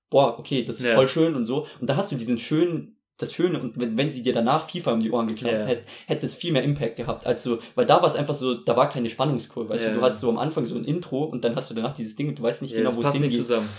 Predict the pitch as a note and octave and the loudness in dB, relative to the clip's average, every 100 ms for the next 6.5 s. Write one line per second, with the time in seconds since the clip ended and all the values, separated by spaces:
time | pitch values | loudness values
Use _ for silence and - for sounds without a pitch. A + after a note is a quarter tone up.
0 | - - - C#3 D3 A#2+ A2 A2+ G#2+ A2 | -18 -8 0 2 0 0 4 4 4 -4
1 | A2 A#2 D#3 D#3 A2+ A#2 A#2+ B2 - B2+ | -2 2 4 2 -2 -6 0 2 2 0
2 | B2 A2+ C3 A#2 - A2+ - B2 - _ | 0 0 -2 -8 -8 -4 2 2 0 _
3 | - D#3 - C#3+ - _ - - B2 C#3+ | -2 -2 2 0 -2 _ -14 -4 0 2
4 | D3 A2 C#3+ D3+ E3 A2+ - F3 E3+ D3 | 0 -4 -4 -2 -2 0 0 -2 -4 -4
5 | A#2 A2 C#3+ C3+ A2+ C3+ A2+ - - - | -4 -4 -6 -6 -6 -6 -6 -10 -12 -10
6 | B2+ C#3+ E3 E3+ A3 | -10 -8 -8 -6 -8